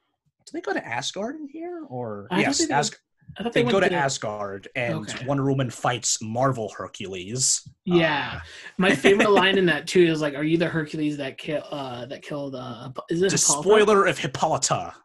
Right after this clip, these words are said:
Speaker 2: Yeah. And he, and he goes, <laughs> um, "Yes," <laughs> basically.
Speaker 1: "I would not use those words myself, but I did have the honor of," and then he gets punched.
Speaker 2: Yeah.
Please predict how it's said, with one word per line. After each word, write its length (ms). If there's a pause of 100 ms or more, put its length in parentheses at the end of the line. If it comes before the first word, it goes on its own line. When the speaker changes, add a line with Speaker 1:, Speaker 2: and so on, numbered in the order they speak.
(140)
Speaker 2:
Yeah. 380 (480)
And 100
he, 180
and 80
he 140
goes, 420 (120)
<laughs> 100
um, 360 (120)
"Yes," 320 (200)
<laughs> 200
basically. 580 (840)
Speaker 1:
"I 100
would 220
not 260
use 220
those 220
words 180
myself, 500
but 140
I 80
did 240
have 240
the 100
honor 320
of," 180
and 80
then 80
he 60
gets 180
punched. 580
Speaker 2:
Yeah. 380